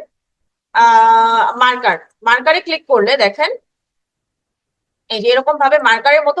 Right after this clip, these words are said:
মোটা কালি দিয়ে, মোটা কালি আসবে, আপনি এরকম ভাবে দেখ-, দেখাতে পারবেন। ঠিক আছে, তারপরে টেক্সট, আপনি কোনো কিছু এখানে লিখতে পারবেন। যেমন ধরেন আমি এখানে লিখতেছি, এই যে এখানে সিলেক্ট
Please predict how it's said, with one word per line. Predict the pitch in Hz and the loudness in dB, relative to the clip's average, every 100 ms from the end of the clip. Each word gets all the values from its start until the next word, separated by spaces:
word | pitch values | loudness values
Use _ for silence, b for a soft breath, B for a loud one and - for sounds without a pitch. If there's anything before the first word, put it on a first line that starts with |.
| 277 | -4
মোটা | 262 285 285 | 0 0 0
কালি | 285 285 294 | -2 -2 -8
দিয়ে, | 320 - _ _ _ | -8 -10 _ _ _
মোটা | 269 285 | -4 0
কালি | 277 277 262 | 0 2 0
আসবে, | 247 311 277 | 0 0 0
আপনি | 254 | -2
এরকম | 247 247 262 | -6 -6 -4
ভাবে | 240 247 466 | -4 -4 -4
দেখ-, | 240 240 _ | -6 -8 _
দেখাতে | 233 240 226 190 | -4 -2 -4 -4
পারবেন। | 170 170 208 | -6 -12 -10
ঠিক | 285 | -6
আছে, | 415 302 202 _ _ - | -4 -6 -10 _ _ -2
তারপরে | 262 262 359 - | -2 -2 -6 -2
টেক্সট, | 285 - - - _ _ _ - | -4 -4 -12 -14 _ _ _ -6
আপনি | 302 302 | -6 -6
কোনো | 339 339 | -8 -8
কিছু | 359 359 | -4 -4
এখানে | 381 415 277 | -2 -4 -6
লিখতে | 269 269 | -4 -2
পারবেন। | 220 - 180 190 | -2 -4 -8 -6
যেমন | 226 247 254 | -6 -6 -6
ধরেন | 254 294 320 | -4 -2 -2
আমি | 226 233 | -4 -8
এখানে | 240 277 240 | -8 -10 -10
লিখতেছি, | 233 240 - 285 453 _ _ _ _ _ _ _ _ _ _ _ _ _ _ _ _ _ _ _ _ _ _ _ _ - | -12 -16 -16 -14 -16 _ _ _ _ _ _ _ _ _ _ _ _ _ _ _ _ _ _ _ _ _ _ _ _ -12
এই | |
যে | 220 226 | -8 -6
এখানে | 262 302 440 _ _ _ _ _ _ _ _ _ _ _ _ _ _ _ _ _ _ _ _ _ | -4 -6 -6 _ _ _ _ _ _ _ _ _ _ _ _ _ _ _ _ _ _ _ _ _
সিলেক্ট | 277 254 247 | -4 -4 -4